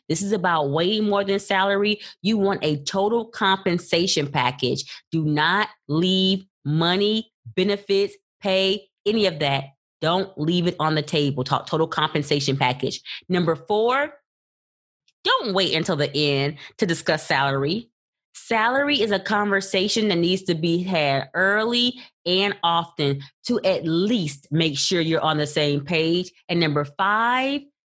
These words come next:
be willing to walk away. If the cars don't fall in your order, if they aren't able to meet, don't waste time.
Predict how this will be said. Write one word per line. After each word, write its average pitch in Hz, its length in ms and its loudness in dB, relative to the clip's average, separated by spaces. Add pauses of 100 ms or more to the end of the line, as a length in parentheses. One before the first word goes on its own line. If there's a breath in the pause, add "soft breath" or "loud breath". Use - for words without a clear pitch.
(280)
be 247 600 0 (140)
willing 214 720 0 (200)
to 151 180 -2
walk 151 480 0 (340)
away. 143 420 0 (960)
If 165 260 0
the 151 500 0
cars 190 480 0
don't 190 280 -2
fall 190 260 0
in 202 160 0
your 202 160 0
order, 240 480 0 (240 loud breath)
if 151 200 -2
they 175 200 0
aren't 202 260 0
able 196 260 0
to 190 100 0
meet, 214 380 -2
don't 262 280 0
waste 269 280 -2
time. 196 540 0